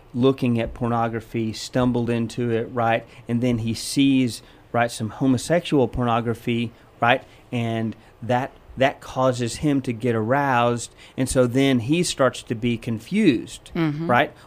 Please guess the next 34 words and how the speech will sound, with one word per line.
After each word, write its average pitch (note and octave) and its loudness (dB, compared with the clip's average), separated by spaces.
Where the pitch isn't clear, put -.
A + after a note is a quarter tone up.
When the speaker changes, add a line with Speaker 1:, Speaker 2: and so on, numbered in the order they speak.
Speaker 1:
Well, A#2+ -2
I'm C3+ 2
looking D#3 0
at A#2 -10
boys, C3 2
right? B2+ 2
And A#2 -2
then A#2+ -2
I'm C#3+ 0
aroused D#3 2
from B2+ -2
that. A#2 -2
And A#2+ -6
so C3 2
does A2+ -6
that B2+ -2
mean F#3+ -4
that B2 0
I'm C3 2
a C3+ 0
homosexual? E3 -2
Maybe F3 0
that D#3+ 0
means D#3 2
I'm B2 -2
gay, C#3 0
Speaker 2:
Mm-hmm. E3+ -2
Speaker 1:
right? D3 0
And B2+ -8
so C#3 0
they, B2+ 2
at D3+ -2
a C#3+ -2
very D#3+ 0